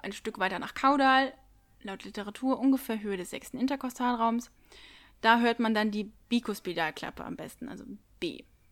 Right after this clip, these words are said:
Dann kommt S wie Seitenwechsel auf die rechte Seite des Tieres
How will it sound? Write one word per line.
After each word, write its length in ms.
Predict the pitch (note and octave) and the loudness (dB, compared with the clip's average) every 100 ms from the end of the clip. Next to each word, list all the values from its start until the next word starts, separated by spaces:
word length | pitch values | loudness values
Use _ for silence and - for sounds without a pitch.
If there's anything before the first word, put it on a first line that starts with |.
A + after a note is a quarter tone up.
| _ - - - - _ _ _ _ _ _ _ - | _ -20 -20 -20 -20 _ _ _ _ _ _ _ -2
Dann 240 | G#3+ A3 | 0 0
kommt 280 | G#3+ G3+ - _ | -4 -6 -8 _
S 220 | G#3 C#4 - - | 2 2 0 -6
wie 140 | G3 | -4
Seitenwechsel 720 | F3+ F3 E3+ G3 G#3 - C#4+ F#4+ _ _ _ - | 0 0 0 -4 -4 -2 -2 -4 _ _ _ -2
auf 240 | G#3+ G#3+ | -2 0
die 100 | G#3+ | -2
rechte 340 | G3+ C4 - B3+ | 0 0 0 2
Seite 280 | F#3+ F#3 | 2 0
des 140 | F#3 - | -6 -6
Tieres 420 | - A#3 D4+ E4+ | -4 -2 -2 -4